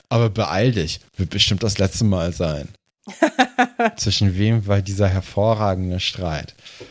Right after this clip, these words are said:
Speaker 1: War er zwischen Benjamin und Josh, streiten sich, nachdem Josh mit einem gefälschten Liebesbrief reingelegt wurde? Oder waren es Wolf und Kai, geraten vor dem Tanzkurs aneinander? Oder waren es Marcel und Lukas?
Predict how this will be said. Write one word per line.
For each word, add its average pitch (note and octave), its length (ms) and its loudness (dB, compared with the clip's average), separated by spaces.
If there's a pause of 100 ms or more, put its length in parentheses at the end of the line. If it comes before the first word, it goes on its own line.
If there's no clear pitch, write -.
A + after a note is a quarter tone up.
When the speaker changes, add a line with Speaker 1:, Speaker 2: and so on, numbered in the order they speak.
(180)
Speaker 1:
War G2+ 280 2
er G#2+ 180 -2
zwischen F#2 680 0
Benjamin A#2+ 400 2
und A2 200 -4
Josh, C3 260 0 (140)
streiten A#2 420 -2
sich, F2 320 -4
nachdem F2+ 340 2
Josh G2+ 400 0
mit F#2+ 180 0
einem F2 220 -2
gefälschten G#2 680 -2
Liebesbrief A2+ 640 -6
reingelegt G2 600 -2
wurde? G2+ 360 0 (500)
Oder F2+ 280 2
waren F2 200 4
es F2 160 -6
Wolf F2 260 2
und G2 120 0
Kai, F#2 440 0
geraten F#2 480 0
vor - 160 -4
dem F2+ 160 0
Tanzkurs C3+ 720 -4
aneinander? D#2+ 840 0 (160)
Oder C3+ 500 0
waren F#2+ 260 0
es G2 200 -6
Marcel G2+ 540 0
und F#2+ 260 -4
Lukas? A2 560 -2